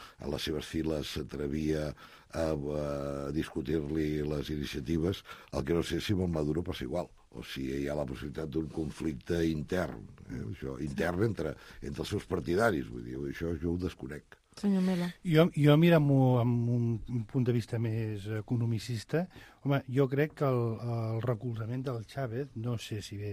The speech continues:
Speaker 3: tant per la política, de la qual jo, doncs, probablement no com-,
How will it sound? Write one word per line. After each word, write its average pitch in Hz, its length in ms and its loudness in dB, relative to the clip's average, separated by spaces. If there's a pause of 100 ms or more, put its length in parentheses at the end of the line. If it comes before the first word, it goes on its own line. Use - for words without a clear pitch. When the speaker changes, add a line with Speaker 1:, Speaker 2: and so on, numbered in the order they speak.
(100)
Speaker 3:
tant 110 180 -2
per 101 140 -6
la 98 80 -6
política, 110 540 -6 (580)
de 98 160 -8
la 87 80 -8
qual 107 300 0
jo, 92 100 -8 (140)
doncs, 87 240 -10 (100)
probablement 113 540 -4
no 110 100 -4
com-, 104 220 -6